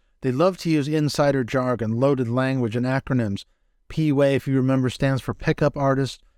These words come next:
and T R P means the Red Pill. In addition to his spiritualizing of the invitation to speak at the convention, of course, he can't pass up the chance to connect with these people in the gospel, after all.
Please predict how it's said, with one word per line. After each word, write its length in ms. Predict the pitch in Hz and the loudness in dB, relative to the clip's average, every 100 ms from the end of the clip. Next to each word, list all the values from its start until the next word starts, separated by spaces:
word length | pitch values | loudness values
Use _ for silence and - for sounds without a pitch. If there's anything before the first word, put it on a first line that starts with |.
| _ | _
and 160 | 120 107 | -8 -4
T 160 | - 151 | 0 2
R 240 | 127 120 | 2 0
P 240 | - 143 | 0 2
means 380 | 131 127 123 117 - | 2 2 2 -2 -4
the 220 | 110 131 | -2 0
Red 320 | 120 127 107 | 2 2 0
Pill. 300 | 175 156 104 - _ _ - | 2 2 2 -6 _ _ -4
In 120 | 135 | -2
addition 400 | 127 165 160 147 | 2 2 2 0
to 100 | 147 | 2
his 160 | 131 - | 0 -2
spiritualizing 840 | - 160 165 - 139 123 123 131 | -2 0 0 0 0 0 0 0
of 80 | 123 | 0
the 100 | 127 | 0
invitation 560 | 123 120 143 135 - 123 | 0 0 2 0 0 -4
to 80 | |
speak 300 | 113 - 139 | -2 -2 -2
at 80 | 127 | -2
the 80 | 123 | -2
convention, 560 | 117 123 165 165 120 123 - | -2 2 0 0 -6 -8 -6
of 40 | |
course, 180 | 117 110 | -4 -2
he 80 | 120 | -2
can't 300 | - 143 131 | 0 -2 0
pass 260 | 151 143 | -2 0
up 100 | 160 | -2
the 80 | 147 | -2
chance 320 | - 170 160 | 0 2 0
to 80 | - | -4
connect 340 | - 143 151 | -2 0 0
with 120 | 143 131 | -2 -2
these 180 | 139 | -4
people 400 | - 170 147 135 | 0 0 0 0
in 60 | 131 | 0
the 80 | 127 | 2
gospel, 520 | 180 190 - 143 139 - _ _ | 2 2 0 -2 -4 -6 _ _
after 300 | 120 - 120 | -6 -2 0
all. 240 | 120 139 | 0 0